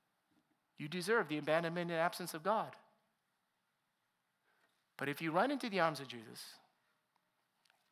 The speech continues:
if you run into the arms of Jesus, listen, if you run into the arms of Jesus,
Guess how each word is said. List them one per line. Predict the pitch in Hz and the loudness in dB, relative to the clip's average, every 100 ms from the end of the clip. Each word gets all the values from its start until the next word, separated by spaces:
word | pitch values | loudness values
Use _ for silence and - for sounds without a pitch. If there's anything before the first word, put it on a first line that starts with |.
| _ | _
if | - 170 | 2 2
you | 185 | 4
run | 175 226 | 6 6
into | 285 262 | 4 -2
the | 247 226 | -2 2
arms | 214 208 | 2 2
of | 190 | -4
Jesus, | 165 113 120 - - _ _ _ _ _ _ _ _ _ - - - - _ | -6 -8 -14 -18 -20 _ _ _ _ _ _ _ _ _ -20 -20 -20 -20 _
listen, | 196 196 180 | 2 2 4
if | 175 180 | 2 4
you | 196 | 6
run | 226 277 | 8 8
into | 277 277 | 6 2
the | 247 240 | 4 6
arms | 233 226 | 6 4
of | 214 | -2
Jesus, | 254 214 143 - - | -4 -4 -6 -6 -8